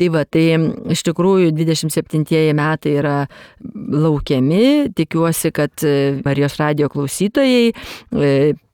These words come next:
paseks, em, Lietuvos ambasados prie Šventojo Sosto Facebooko profilį ir matys, e, o galbūt ir kažkas ir atvyks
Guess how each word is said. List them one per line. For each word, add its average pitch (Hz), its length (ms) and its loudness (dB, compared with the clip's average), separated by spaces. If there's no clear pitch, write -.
paseks, - 760 0
em, 143 880 0
Lietuvos 143 480 -2
ambasados 143 560 -2
prie 147 160 -4
Šventojo 147 460 -4
Sosto 143 560 -4
Facebooko 220 640 0
profilį 170 760 2
ir 147 220 -2
matys, 165 680 -2
e, 135 400 0
o 123 160 -2
galbūt 151 500 0
ir 143 140 0
kažkas - 420 -4
ir - 120 -2
atvyks - 600 -2